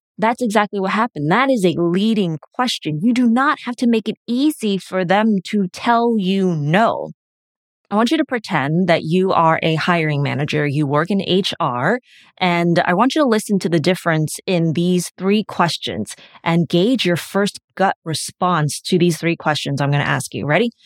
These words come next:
Number one, "You're not hiring, are you?" Number two, "Are you hiring?"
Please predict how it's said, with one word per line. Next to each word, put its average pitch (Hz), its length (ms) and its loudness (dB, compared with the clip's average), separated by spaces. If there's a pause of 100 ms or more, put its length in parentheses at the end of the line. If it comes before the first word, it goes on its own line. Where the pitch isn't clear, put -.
(160)
Number 214 260 2
one, 156 380 0 (380)
"You're 262 120 0
not 403 160 0 (140)
hiring, 185 600 -2
are 175 220 2
you?" 302 280 -2 (640)
Number 160 180 0
two, 165 320 0 (560)
"Are 190 100 2
you 190 160 2
hiring?" 214 580 -2